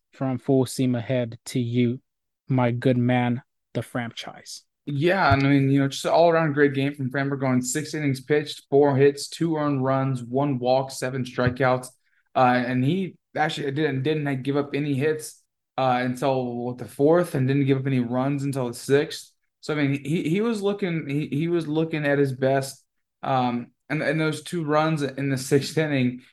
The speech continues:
Speaker 2: it was classic. Framber get behind early, got a little flustered, got a little frustrated, and then just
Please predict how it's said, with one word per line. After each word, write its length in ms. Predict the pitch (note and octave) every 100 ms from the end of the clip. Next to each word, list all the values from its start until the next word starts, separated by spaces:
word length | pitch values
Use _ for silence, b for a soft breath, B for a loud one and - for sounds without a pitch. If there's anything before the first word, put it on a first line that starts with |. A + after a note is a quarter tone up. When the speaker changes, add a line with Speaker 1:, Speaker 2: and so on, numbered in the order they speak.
| _
Speaker 2:
it 60 | D3
was 160 | D3
classic. 600 | - D3 D#3 C3+ D#3 C#3+
Framber 460 | C3+ C#3+ D3 D3 C#3
get 140 | C#3+
behind 320 | C#3+ C3 C3+ C3+
early, 420 | D3 D#3+ D#3+ D3+
got 180 | D3 C#3
a 40 |
little 140 | C3+
flustered, 560 | C3 C#3 D3 C#3 D3+ C3+
got 140 | C#3
a 20 | C3
little 160 | C3
frustrated, 800 | B2 C#3+ C#3+ D#3 D3 D3 D3 C#3 - _ _ -
and 180 | C#3+ C#3+
then 180 | C#3 C3
just 220 | B2+